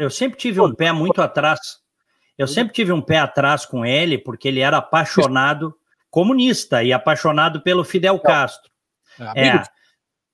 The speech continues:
Speaker 1: amigo do Fidel e, e sempre passou pano, relativizou as barbáries que aconteceram em Cuba e tal, mas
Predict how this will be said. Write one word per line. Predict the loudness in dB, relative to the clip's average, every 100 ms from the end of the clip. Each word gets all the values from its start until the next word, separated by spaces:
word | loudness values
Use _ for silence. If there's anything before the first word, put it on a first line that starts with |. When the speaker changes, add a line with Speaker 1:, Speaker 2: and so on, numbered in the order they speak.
| _
Speaker 1:
amigo | -2 0 0 0
do | -2
Fidel | -4 -4 0 2 2 2 2
e, | 0 0 -2 -4
e | -6
sempre | -4 -4 -4 -4
passou | -2 -2 -4
pano, | -4 0 2 2 2 0
relativizou | 0 0 -2 -4 -4 -2 0
as | 0
barbáries | 0 -2 0 0 0 -2 -4
que | -8
aconteceram | -8 -8 -10 -8 -8 -8
em |
Cuba | -8 -4 -4 -4
e | -6
tal, | -4 -2
mas | -4 -8